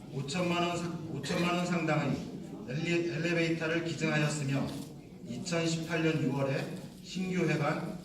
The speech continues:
주차장 부지를 매입하였습니다. 이천십구 년 이월에 본점 이전을 위한 신규 회관 리모델링 공사를 실시하였으며,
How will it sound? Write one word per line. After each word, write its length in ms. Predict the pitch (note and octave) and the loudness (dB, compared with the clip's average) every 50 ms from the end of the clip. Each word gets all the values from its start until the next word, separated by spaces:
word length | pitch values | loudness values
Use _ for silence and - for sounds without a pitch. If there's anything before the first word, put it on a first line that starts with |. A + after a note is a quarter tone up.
| - - | -12 -12
주차장 580 | - C3+ B2 - E3+ E3+ E3 E3+ E3 E3 E3 D3+ | -12 -8 -6 -2 0 2 4 4 4 4 2 0
부지를 380 | - - D3+ D#3 D#3 E3 D#3+ | -2 -2 -2 0 0 0 2
매입하였습니다. 800 | - B2+ C3 C3+ C#3 C3+ C#3 C#3 C3+ - - - - - - - - - - - - - - - - - - - - - - - - - - - - - - - - - - | 2 4 4 4 2 2 0 0 0 0 0 -2 -2 -2 -2 -2 -4 -6 -8 -8 -10 -12 -14 -14 -14 -14 -14 -14 -14 -16 -16 -18 -18 -20 -20 -20 -20 -20 -20 -20 -18 -14 -10
이천십구 760 | - - - - F3+ F3+ F3+ F3+ F3+ - - - - F3 E3+ | -8 -8 -6 -4 0 2 2 4 4 2 2 0 0 2 4
년 200 | E3+ E3 D#3 C#3 | 4 4 4 4
이월에 540 | C3+ C#3+ D3+ D3+ D3+ C#3+ A#2 - - - - - - - - - | 4 2 2 2 2 2 0 -2 -4 -8 -12 -14 -16 -16 -10 -4
본점 460 | C#3 D3+ D#3 D#3+ F3 F3 D#3 C#3+ C3+ | 0 0 2 4 4 4 4 4 2
이전을 420 | - C#3+ E3 E3 D#3+ D#3 D3 C3 C#3 | 2 4 4 4 4 4 2 2 2
위한 460 | - - - - - - - - - | 2 2 0 0 -4 -6 -8 -8 -2
신규 640 | - - - F#3+ - F#3+ F#3 E3+ E3+ F3 E3+ E3 D#3+ | -2 0 0 0 0 0 0 0 0 2 2 4 4
회관 560 | D#3 D3 D3 D#3 F3 - - - - - - - | 2 2 2 2 2 0 0 -2 -4 -6 -6 -6
리모델링 680 | A#2+ B2 C#3+ D#3 D3+ D#3 D#3 D#3 D3+ D#3 E3+ F3+ F3 D#3+ | -4 -2 0 0 4 4 4 4 4 2 2 0 0 0
공사를 560 | C#3 C3 C3+ C3+ C#3+ C#3+ - F#3+ G3+ F#3+ - - | 0 0 0 0 0 0 0 -2 -2 -2 -4 -8
실시하였으며, 880 | - - E3+ D#3+ D#3+ - D#3+ D3 C#3+ C#3 C#3 C#3+ - - B3 - - | -6 -4 -2 -2 0 2 2 2 2 2 2 0 0 0 0 0 -2